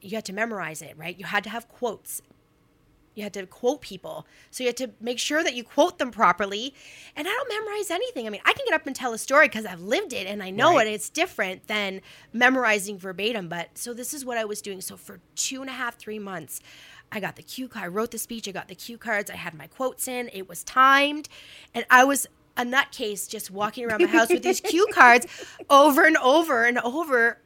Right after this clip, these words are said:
Speaker 1: you know, trying to memorize this speech with this new idea. So I didn't talk about poetry.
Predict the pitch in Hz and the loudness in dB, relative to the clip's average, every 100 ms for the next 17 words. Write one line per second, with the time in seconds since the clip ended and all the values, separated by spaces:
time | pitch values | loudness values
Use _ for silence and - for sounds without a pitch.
0 | _ - 254 220 - 269 277 277 226 240 | _ -14 -10 -10 -8 -6 -6 -4 -6 -4
1 | 208 190 208 202 190 - - 294 233 - | -4 -4 -8 -12 -10 -8 -8 -6 -6 -8
2 | 220 - 247 240 269 349 359 294 277 277 | -10 -8 -8 -6 -4 -2 -2 -2 -4 -4
3 | 262 180 247 294 554 - 523 622 554 - | -6 -4 0 0 0 2 4 4 4 6
4 | 311 240 226 190 175 | 8 6 4 -4 -8